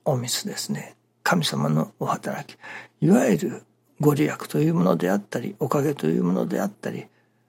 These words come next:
そういう神様のお働きです。しかしそれだけでは、それは一時的な働き、一時的な助かりに過ぎない。そこで真実の助かりのためには、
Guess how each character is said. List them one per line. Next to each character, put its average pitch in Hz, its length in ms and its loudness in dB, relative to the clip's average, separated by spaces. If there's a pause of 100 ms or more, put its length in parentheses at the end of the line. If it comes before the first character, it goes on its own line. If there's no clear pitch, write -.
(140)
そ - 220 4
う 135 60 8
い 139 80 6
う 151 100 2
神 151 260 0
様 147 260 -2
の 160 180 0
お 156 60 0
働 156 440 -4
き - 80 -18
で - 80 -10
す。 - 240 -12 (1160)
し - 180 -6
か 220 160 6
し - 80 -2
そ - 220 2
れ 254 120 6
だ 247 180 0
け 254 180 -2
で 302 120 -2
は、 - 380 2
そ - 180 -2
れ 190 100 6
は 190 200 4
一 247 340 2
時 254 100 0
的 226 280 0
な 220 160 2
働 - 420 -4
き、 - 240 -14
一 208 340 2
時 220 80 0
的 233 280 2
な 220 200 6
助 - 300 -2
か 214 140 4
り 220 100 2
に 226 160 2
過 - 220 -4
ぎ 202 80 -4
な - 120 -6
い。 - 80 -16 (1400)
そ - 140 -6
こ 160 100 0
で 151 180 0 (420)
真 165 260 6
実 131 320 2
の 151 100 4
助 - 260 -2
か - 140 2
り 202 80 4
の - 140 6
た 202 140 0
め 214 140 2
に 87 100 0
は、 - 200 -8